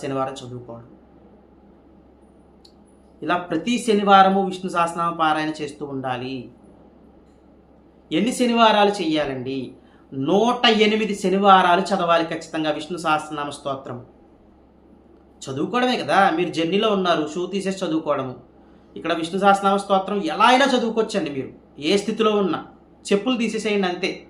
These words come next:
బస్సులో వెళ్తున్నారు, మీ యొక్క షూ స్లిప్పర్ ఉంది తీసేయండి, హ్యాపీ కూర్చోండి. ఎవరో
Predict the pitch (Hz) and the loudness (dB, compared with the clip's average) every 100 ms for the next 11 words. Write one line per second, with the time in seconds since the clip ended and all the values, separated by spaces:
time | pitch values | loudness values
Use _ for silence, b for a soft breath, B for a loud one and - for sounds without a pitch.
0 | - - - - - - 135 160 - 220 | -20 -20 -20 -20 -20 -4 0 2 4 4
1 | 226 202 202 196 160 - - 156 165 180 | 4 4 2 0 0 -4 -12 -8 -4 -2
2 | 180 185 - 185 208 202 190 190 190 180 | -2 -4 -4 0 0 0 -2 0 0 0
3 | 175 170 185 160 131 - - - 147 - | -4 -2 -2 -2 -6 -12 -18 -4 -2 -2
4 | 185 185 - 190 165 165 | -4 -6 -2 0 2 0